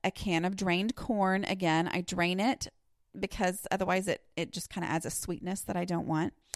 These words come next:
Um, a can of Rotel tomatoes, which is another regional thing, but it just means, um, tomatoes and green chilies.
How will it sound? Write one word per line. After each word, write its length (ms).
Um, 440
a 160
can 340
of 180
Rotel 460
tomatoes, 560
which 160
is 260
another 300
regional 320
thing, 300
but 80
it 120
just 220
means, 420
um, 380
tomatoes 340
and 120
green 180
chilies. 500